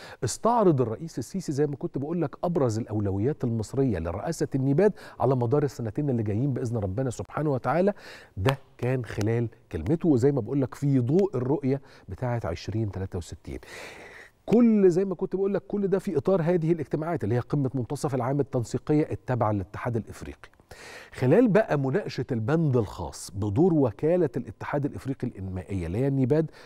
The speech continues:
في تعزيز التكامل الإقليمي والقاري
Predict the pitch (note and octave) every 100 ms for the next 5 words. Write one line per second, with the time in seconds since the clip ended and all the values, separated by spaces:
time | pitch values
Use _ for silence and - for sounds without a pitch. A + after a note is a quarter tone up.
0 | - A2 - E2 F#2 C3+ C#3+ F#2+ - -
1 | G#2 D3 A2+ C2+ C#2+ E2+ - - - B2
2 | E3 F3 F3+ E3 F3+ F3+ - F#3+ F#3+ D#3+
3 | E2+